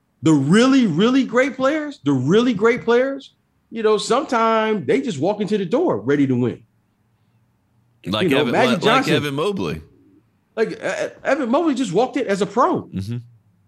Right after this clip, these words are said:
Speaker 1: He just walked in as a pro. You're like, "Oh, wow, this guy's already a pro."
Speaker 2: Ja
Speaker 1: Like,
Speaker 2: Morant.
Speaker 1: he's already
Speaker 2: Ja Morant came in to
Speaker 1: Right.
Speaker 2: win.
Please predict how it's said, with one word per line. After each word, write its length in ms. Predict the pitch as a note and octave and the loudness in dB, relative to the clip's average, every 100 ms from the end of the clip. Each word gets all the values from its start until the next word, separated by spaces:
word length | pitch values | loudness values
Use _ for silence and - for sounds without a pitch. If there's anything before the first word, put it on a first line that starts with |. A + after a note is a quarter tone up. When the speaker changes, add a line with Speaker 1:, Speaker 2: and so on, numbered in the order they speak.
| _ _ - | _ _ -2
Speaker 1:
He 100 | D#4+ | -2
just 160 | C3 | 0
walked 240 | F3+ B3+ C#4 | 0 2 2
in 120 | F4+ | 2
as 120 | E3 | 0
a 60 | C3+ | -4
pro. 320 | B2+ G2 - _ | -8 -10 -14 _
You're 140 | G#3+ | -2
like, 160 | D#3 A2+ | 0 -2
"Oh, 100 | F3+ | -6
wow, 320 | B2+ F3 D2+ | -6 -10 -10
this 140 | F3 - | -12 -6
guy's 220 | B2+ C3+ | -6 -4
already 280 | C3 D3+ E3 | -2 0 -2
a 40 | |
pro." 160 | E3 - | -4 -4
Speaker 2:
Ja 140 | A2 | -2
Speaker 1:
Like, 80 | A#2+ | -2
Speaker 2:
Morant. 360 | A#2 B2+ C#3 G#2+ | -2 -2 -2 -4
Speaker 1:
he's 100 | F3 | -2
already 360 | D#3+ E3+ C#3+ | 0 0 0
Speaker 2:
Ja 120 | C3 C#3 | -2 -2
Morant 300 | C#3 D3 C3 | -2 -4 -4
came 240 | B2+ A#2+ | -4 -4
in 160 | B2+ B2 | -4 -2
to 60 | |
Speaker 1:
Right. 60 | A2+ | 0
Speaker 2:
win. 420 | C#3 B2+ E2+ D2 | 0 0 -4 -8